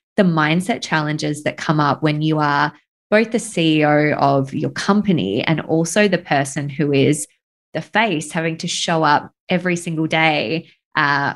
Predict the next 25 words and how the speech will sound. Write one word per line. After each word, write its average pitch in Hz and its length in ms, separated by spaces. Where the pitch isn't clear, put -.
on 190 220
camera, 175 580
on 196 200
lives, 180 520
on 180 220
stage, 170 520
whatever 160 320
it - 100
might 151 260
be, 160 520
and 165 260
the 170 80
challenges 160 840
that 151 120
are 143 320
associated 151 880
with, 139 240
with 151 180
doing 143 280
both 135 220
roles 156 360
and 147 100
wearing 143 320
both 139 200
hats. - 640